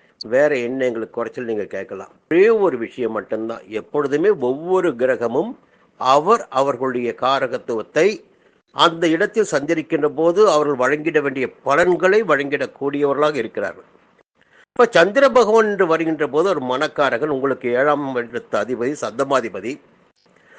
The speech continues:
அவர் எட்டாம் இடத்தில் சென்று மறைகின்ற போது என்ன ஆகுன்னா, உங்களுடைய சிந்தனையில் தெளிவு இல்லாமல் போகும். திட்டமிடுதல் வந்து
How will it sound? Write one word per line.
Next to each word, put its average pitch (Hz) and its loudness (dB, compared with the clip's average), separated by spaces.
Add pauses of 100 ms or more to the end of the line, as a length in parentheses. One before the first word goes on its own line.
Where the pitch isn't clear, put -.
(160)
அவர் 240 6
எட்டாம் 254 6
இடத்தில் 233 2
சென்று 180 0 (100)
மறைகின்ற 180 2
போது 170 -2 (160)
என்ன 175 2
ஆகுன்னா, 147 0
உங்களுடைய 123 -6
சிந்தனையில் 202 0 (140)
தெளிவு 185 -2
இல்லாமல் 139 -2
போகும். 107 -2 (880)
திட்டமிடுதல் 190 4
வந்து 160 0